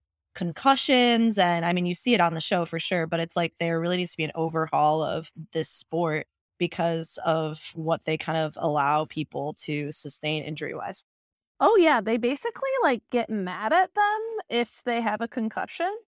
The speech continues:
Speaker 2: Like, I, I feel
Speaker 1: Mm-hmm.
Speaker 2: like I recall an episode of Monica is the coach's name, and there was one of the cheerleaders had been, like,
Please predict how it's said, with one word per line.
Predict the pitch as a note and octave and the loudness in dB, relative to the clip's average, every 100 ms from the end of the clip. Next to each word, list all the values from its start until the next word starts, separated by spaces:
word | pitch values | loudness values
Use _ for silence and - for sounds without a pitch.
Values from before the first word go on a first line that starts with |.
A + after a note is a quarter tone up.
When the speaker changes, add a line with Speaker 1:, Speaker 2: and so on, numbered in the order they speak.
| _ _ _ _ _ - | _ _ _ _ _ 0
Speaker 2:
Like, | C#4 C4 A#3+ - _ | 4 4 2 -6 _
I, | C4+ E4 C4+ | 0 0 0
I | F#3 G3+ | 0 2
feel | G#3+ | 4
Speaker 1:
Mm-hmm. | - A#3+ | 2 2
Speaker 2:
like | |
I | A#4 A4+ | 2 4
recall | E4 - A3+ A#3+ | 4 2 4 4
an | B3+ A3 | 4 0
episode | - B3 B3+ C#4+ C4 C4 A#3+ - | -4 -4 -2 2 2 2 0 -2
of | - A3+ A3 A3 G#3+ A3 _ - | 2 4 6 4 0 -10 _ -4
Monica | A#3+ G#3+ A3 A#3+ B3 A#3 | 0 2 0 -2 0 2
is | A3+ A3+ - | 2 -2 -8
the | A3 | -8
coach's | - G#3 A3 A#3+ A3 | -4 -4 -2 -4 -2
name, | A3+ A3 A3 A3 G#3+ | -2 0 0 0 -2
and | - A3+ G#3 G#3 G#3 A3+ _ _ _ _ _ B3 | -4 -2 0 -2 -4 -6 _ _ _ _ _ 2
there | B3 B3 B3 | 4 4 2
was | A3+ A#3 A3+ A3 - _ _ - | 2 0 0 -4 -12 _ _ -12
one | A#3 A3+ B3 F4 | -6 2 4 4
of | C4+ | 2
the | C4 | -2
cheerleaders | - A3 G#3+ A3 G#3 A3 G#3+ A3 - - - | -2 -2 0 -2 0 0 0 -4 -8 -14 -18
had | G#3+ - A3 G#3+ A3+ | -14 -2 -2 -2 -2
been, | A3+ A3 G#3+ | -2 -2 -6
like, | G3+ G#3+ | -6 -8